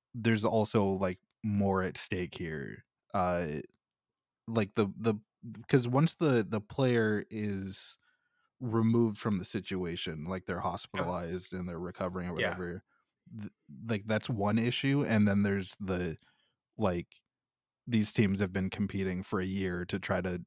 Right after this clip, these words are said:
Speaker 1: win a championship. Like, there's m-, there's more there that you also have to worry about. And then there's, like, the f-, that's where the fans will be like, "Yeah, this was bad, but, like, my team can win a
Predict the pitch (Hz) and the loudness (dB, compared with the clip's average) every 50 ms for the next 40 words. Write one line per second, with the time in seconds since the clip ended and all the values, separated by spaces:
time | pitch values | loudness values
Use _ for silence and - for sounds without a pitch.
0 | _ - 107 104 101 92 92 90 - - 98 92 92 95 - 87 85 82 80 - | _ -8 -4 -2 0 0 0 -2 -2 -2 -2 -2 -2 -4 -6 -6 -6 -6 -6 -4
1 | 101 87 90 - 85 90 98 95 85 90 - - 101 - - _ _ _ _ _ | -6 -6 -4 -4 -6 -4 -4 -6 -6 -6 -6 -6 -6 -6 -6 _ _ _ _ _
2 | _ _ _ _ - 101 95 92 95 104 101 101 101 98 95 92 90 92 101 98 | _ _ _ _ -2 -2 -2 0 2 4 4 6 6 6 4 2 0 0 0 0
3 | 92 90 87 87 87 85 90 - _ _ _ _ _ _ _ _ _ _ - 104 | 0 0 -2 -2 -4 -4 -6 -10 _ _ _ _ _ _ _ _ _ _ -2 -2
4 | 98 92 92 90 92 95 - - 101 90 - - 98 90 92 92 95 90 90 92 | -2 0 0 0 0 0 0 0 -2 -2 -2 -2 -4 -2 -2 -2 -2 -2 -2 -2
5 | 92 92 73 92 95 92 95 95 190 190 - - - 98 90 - _ _ - 110 | -2 -2 -2 -2 -4 -4 -4 -4 -4 -4 -4 -2 -4 -4 -4 -6 _ _ -2 -2
6 | 95 - - _ 113 110 107 107 101 90 - - - 101 101 95 90 92 - - | -2 -2 -4 _ -8 0 2 2 2 2 0 -4 -2 0 0 0 0 -2 -2 -2
7 | 95 87 87 90 87 87 87 90 85 85 90 87 82 85 - - _ _ _ _ | -2 -2 -2 -2 -2 -2 -4 -4 -4 -4 -2 -2 -2 -4 -6 -10 _ _ _ _
8 | _ _ _ _ _ _ _ _ _ _ - 120 107 101 95 92 90 - 110 98 | _ _ _ _ _ _ _ _ _ _ 4 6 6 6 6 4 4 2 2 0
9 | 90 90 - 95 90 92 - 92 90 - 90 90 90 92 95 90 87 - - - | 0 2 2 4 4 4 4 2 0 0 0 0 0 0 0 0 -2 -2 -2 -4
10 | 92 92 87 76 - - 98 82 90 90 87 87 85 80 73 - | -2 -2 -2 -4 -2 -2 -2 -2 0 0 0 0 -2 -2 -4 -4